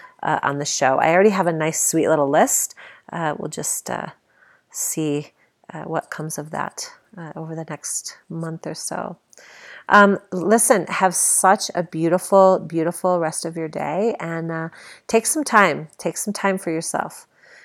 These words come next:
Take some time to chill, take some time to relax, take some time to do whatever it is that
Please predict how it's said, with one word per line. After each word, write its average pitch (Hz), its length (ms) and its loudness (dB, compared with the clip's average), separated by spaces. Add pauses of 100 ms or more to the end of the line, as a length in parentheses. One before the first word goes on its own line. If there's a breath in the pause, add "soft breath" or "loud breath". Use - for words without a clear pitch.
(120 loud breath)
Take 180 160 -10
some 190 160 -4
time 185 320 0
to 165 80 -4
chill, 208 600 8
take 175 220 -4
some - 160 -10
time 165 240 -2
to 160 80 -6
relax, 165 720 2 (340 loud breath)
take - 180 -10
some - 140 -8
time 160 220 -6
to 160 80 -8
do 160 180 0
whatever 175 320 -2
it 190 100 2
is 175 280 2
that 147 240 -2